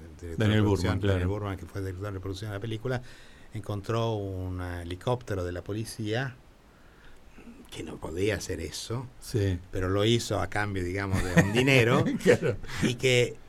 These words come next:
Speaker 1: oscuró, o sea, apagó la cámara digital que ellos ya tenían, porque
Speaker 2: Ajá.
Speaker 1: la, la, la, los helicópteros de la policía en, ya en la época filmaban todo lo que pasaba,
Speaker 2: Claro.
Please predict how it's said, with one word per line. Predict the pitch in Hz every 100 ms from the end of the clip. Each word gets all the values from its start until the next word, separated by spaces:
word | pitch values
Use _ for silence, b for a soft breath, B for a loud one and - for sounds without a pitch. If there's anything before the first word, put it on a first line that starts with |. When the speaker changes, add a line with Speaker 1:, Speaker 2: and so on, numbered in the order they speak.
| - -
Speaker 1:
oscuró, | 123 - - 139 170 139 92 95 -
o | 95
sea, | - 104
apagó | 95 113 135 135 107
la | 95
cámara | 92 131 120 98 92 87
digital | 90 - 104 139 135 104
que | 98
ellos | 90 87
ya | 123
tenían, | 110 107 95 101
porque | 113 -
Speaker 2:
Ajá. | 110 98 92 -
Speaker 1:
la, | 95
la, | 90
la, | 90 90
los | 87 98
helicópteros | 95 113 110
de | 104
la |
policía | 101 98 117
en, | 107 95
ya | 117
en | 113
la | 104
época | 110 120 123 120
filmaban | 104 101 107 98
todo | 107
lo | 98
que | 98
pasaba, | 107 165 110 90
Speaker 2:
Claro. | - 120 101